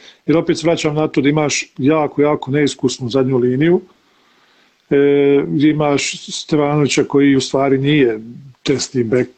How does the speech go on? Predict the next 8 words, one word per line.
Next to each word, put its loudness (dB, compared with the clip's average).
i, 2
ono, 0
više 0
je 4
orijentisan 0
prema 0
naprijed. 2
Imaš 0